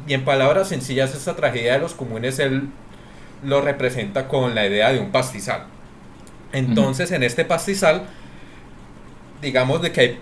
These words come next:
Speaker 1: mm, muy poca cantidad de gente, pocos, eh, pastores que tie-, tienen sus rebaños, o vacas, o ovejas, lo que sea, y están pastando, y pues ponen una oveja, una vaca más, no hay problema, sigue pastando y hay recursos suficientes.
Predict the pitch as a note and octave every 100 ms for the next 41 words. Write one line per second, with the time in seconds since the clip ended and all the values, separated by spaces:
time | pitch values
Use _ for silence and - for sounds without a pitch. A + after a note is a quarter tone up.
0 | - E3 D#3 D#3+ E3 D#3+ E3 D#3+ F3+ F3
1 | E3+ E3 C3 B2+ F3 E3+ E3+ F3+ F3+ D3
2 | B2+ D#3 D3+ D3+ - - B2 A#2 A2 G#2
3 | A#2+ A2+ A2+ G#2+ F3 - A#2+ G#2+ G#2+ B2+
4 | A2+ A#2 D#3 E3 D#3 D3 D3+ C#3+ G#2+ G#2+
5 | A2 A2 A2+ G2+ - - G2 G#2 A2 A2+
6 | G2+ - A#2 C3+ C3+ C3 - - - C#3
7 | C3 C3+ B2+ E3 E3 F3+ F3+ A#3 - B2+
8 | - - - - C3 C3+ D3 D3 D3 D#3
9 | D3+ D#3+ D3+ C3+ C3+ C#3 C3+ D#3+ E3 A#3
10 | F3+ B2 C3+ D#3+ F#3+ A#2+ A#2 C3 D3+ C3+
11 | A2 D3 E3+ G3 A#2 A#2 B2+ C3+ C3 B2+
12 | B2 A#2 A#2 E3+ - -